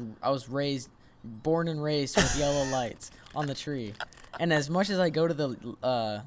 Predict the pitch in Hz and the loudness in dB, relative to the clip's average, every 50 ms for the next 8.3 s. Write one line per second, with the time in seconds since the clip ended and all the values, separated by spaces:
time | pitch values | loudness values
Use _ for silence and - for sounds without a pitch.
0 | - - 120 131 143 - - 143 151 165 170 165 170 160 156 156 156 160 156 - | -10 -8 -6 -4 -4 -4 -4 -4 -2 0 2 2 4 4 4 4 4 2 0 -4
1 | - - - - - - - - - - 156 160 147 139 135 143 165 - - - | -8 -14 -14 -18 -20 -20 -20 -20 -12 -6 -4 -2 0 0 0 0 -2 -2 -4 -6
2 | - 190 175 156 135 165 170 151 120 107 107 120 - - - - - - - 143 | -4 -2 -2 2 4 4 4 6 4 2 -2 -6 -12 -18 -20 -20 -20 -14 -8 -2
3 | 147 143 139 135 139 160 190 196 - 165 131 127 131 131 - - - - - - | 0 0 2 4 4 4 4 4 2 -2 -2 -2 -8 -10 -12 -16 -20 -20 -20 -20
4 | - - - - - - - - - - 131 139 139 - - - - 139 143 151 | -20 -20 -20 -20 -20 -20 -20 -20 -8 -2 -2 -2 -2 -4 -4 0 2 4 4 4
5 | 165 165 - - 165 156 147 143 143 - 147 139 135 143 151 151 147 135 123 113 | 2 0 0 -4 -2 0 0 0 -2 -2 -4 -2 2 2 2 4 2 2 2 0
6 | 117 117 - 131 123 120 117 113 - - - 123 127 127 123 120 120 120 120 - | 0 -2 -4 -4 -4 -4 -6 -6 -6 -8 -6 -6 -4 -4 -4 -4 -4 -6 -6 -8
7 | - - - - 131 127 127 135 120 - - 131 117 101 131 123 117 107 95 92 | -12 -18 -8 -6 -4 -4 -2 -4 -6 -4 -4 -6 -4 -2 -2 -2 0 -2 -2 -4
8 | - - 101 87 - - | -6 -8 -12 -12 -12 -16